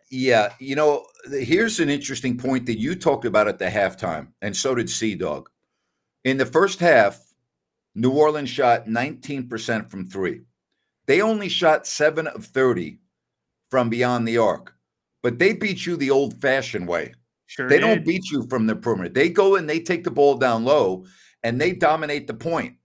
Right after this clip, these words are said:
Speaker 1: or the paint. And that's how they won this game tonight, Ryan. They don't beat you from the perimeter without C J McCollum. They beat you with going downstairs and mugging you.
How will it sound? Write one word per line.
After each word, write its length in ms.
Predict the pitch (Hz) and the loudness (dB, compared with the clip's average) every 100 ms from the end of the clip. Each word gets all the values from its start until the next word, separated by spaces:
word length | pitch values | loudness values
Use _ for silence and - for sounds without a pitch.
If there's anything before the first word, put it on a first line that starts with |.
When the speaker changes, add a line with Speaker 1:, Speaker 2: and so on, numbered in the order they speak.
| - | -2
Speaker 1:
or 140 | 123 | 0
the 80 | 117 | 0
paint. 400 | 123 160 123 - _ _ - | -2 -4 -4 -10 _ _ -6
And 140 | 117 | 0
that's 180 | 143 196 | 2 2
how 140 | - 165 | 2 2
they 140 | 151 | 2
won 200 | 147 160 | 0 -4
this 160 | 165 165 | -4 -4
game 300 | 175 220 247 | -4 -4 -4
tonight, 260 | 117 104 | -2 -2
Ryan. 240 | 101 110 131 | 0 -2 2
They 80 | |
don't 220 | 185 226 220 | 0 0 -2
beat 260 | 208 - | -6 -6
you 140 | 160 127 | -6 -4
from 220 | 143 120 | -4 -2
the 100 | 113 | -4
perimeter 400 | 117 160 170 131 | -2 -2 0 -2
without 340 | 117 120 120 | 0 0 0
C 180 | - 151 | -4 -10
J 220 | 120 131 | -4 -2
McCollum. 560 | 113 110 143 147 107 95 - - _ | -2 -2 0 0 0 -8 -20 -20 _
They 200 | 147 202 | 4 4
beat 360 | - 185 185 | 0 -6 -6
you 120 | 151 143 | -4 -2
with 360 | 127 123 123 _ | 2 0 -2 _
going 300 | - 139 190 | 0 2 2
downstairs 760 | 185 151 156 147 143 123 123 120 | 2 2 0 -4 0 2 0 -2
and 160 | - 120 | -6 -4
mugging 380 | 127 156 117 90 | -2 -2 -4 -8
you. 220 | 78 65 | -10 -12